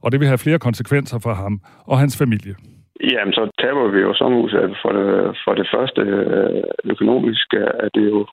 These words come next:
Speaker 2: øh, øh, end bedt. Øh, for det andet, så skal vi selv tage det ned for egen omkostning. Vi skal, øh, sågar fortsætte med at betale ejendomsskat nogle år efter, øh, selvom vi ikke, øh, har huset og ikke har grunden, som ligger nede på stranden.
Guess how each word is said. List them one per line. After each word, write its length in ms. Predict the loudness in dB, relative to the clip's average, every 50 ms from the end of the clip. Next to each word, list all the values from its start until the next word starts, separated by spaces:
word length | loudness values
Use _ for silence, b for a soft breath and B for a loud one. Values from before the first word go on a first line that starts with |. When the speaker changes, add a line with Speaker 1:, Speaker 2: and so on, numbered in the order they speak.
| _ _
Speaker 2:
øh, 260 | 0 2 2 2 0 -2 -4 _ _ _ _ _ _ _ _ _ -8 -6 -4
øh, 360 | -2 -2 -2 -2 -2 -4 -6 -8 -12 _ _ _
end 160 | 0 0 2
bedt. 320 | 2 2 2 0 0 -2 -4 -2
Øh, 440 | 0 0 2 2 2 2 2 0 B B B B B B B B B B B -8
for 80 | -2 -2
det 60 | 0
andet, 140 | 2 2 0
så 100 | 0 -2
skal 140 | -2 -2 -2
vi 60 | 0
selv 200 | 2 2 0 0 0
tage 160 | -2 -2 2
det 80 | 2 4
ned 180 | 4 2 2 0 -2 -2
for 140 | 0 0 2 0 0 0 0 0 0
egen 160 | 0 2 2
omkostning. 520 | 2 0 0 0 0 -2 -2 -2 -2 -2 0 0 0 0 0
Vi 100 | 0 0
skal, 280 | 0 0 2 2 2 0 -2 -6 -4 -2 0
øh, 220 | 0 2 0 0 0
sågar 400 | 0 -2 -2 0 -2 -2 -2 -2 -2
fortsætte 380 | -2 0 0 0 -2 0 0 0
med 120 | 2 2 2 0 0
at 40 | 0 -2 -4
betale 360 | -4 -2 0 2 2 2 0 -2 -2 -2 -2 -2
ejendomsskat 500 | -2 -4 -2 -2 -2 0 0 -2 -2 -2
nogle 320 | -2 0 2 2 4 4 4
år 180 | 2 2 2
efter, 320 | 2 0 0 0 -2 -4 -4 -4 -8 _ -20 -16 -12
øh, 120 | -10 -8 -8
selvom 300 | -4 -2 0 0 2 2
vi 80 | 2 2
ikke, 180 | 2 2 0 0
øh, 340 | 0 0 0 -2 -4 -8 -8 -4 -2
har 280 | -2 -2 -2 -4 -2 0
huset 320 | 0 0 0 0 0 0 2
og 220 | 2 2 0 0
ikke 140 | 0 0 0 0
har 80 | 0 0
grunden, 320 | 0 -2 -2 -2 -2 -2
som 200 | 0 0 2 2
ligger 180 | 2 2 2 2
nede 180 | 2 0 -2
på 60 | -4
stranden. 320 | -4 -4 -4 -4 -6 -12